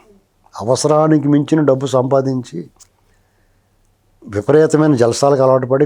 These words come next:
విలాసాలకు అలవాటు పడి, వేరే వేరే సుఖాలు కోరుకుని దాంట్లో మునిగిపోయి బాధ్యతలు విస్మరించి ప్రజాద్రోహం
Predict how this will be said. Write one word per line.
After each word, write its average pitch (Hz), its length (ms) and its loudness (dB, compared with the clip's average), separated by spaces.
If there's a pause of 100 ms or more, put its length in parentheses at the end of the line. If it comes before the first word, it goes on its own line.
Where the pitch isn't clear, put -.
విలాసాలకు 131 520 0
అలవాటు 127 260 -2
పడి, 131 220 -4 (1120)
వేరే 143 260 4 (100)
వేరే 156 180 4 (120)
సుఖాలు 131 420 0
కోరుకుని 135 440 -2 (1300)
దాంట్లో 143 320 2 (120)
మునిగిపోయి 131 560 2 (760)
బాధ్యతలు 135 540 2
విస్మరించి 131 560 -6 (960)
ప్రజాద్రోహం 139 600 2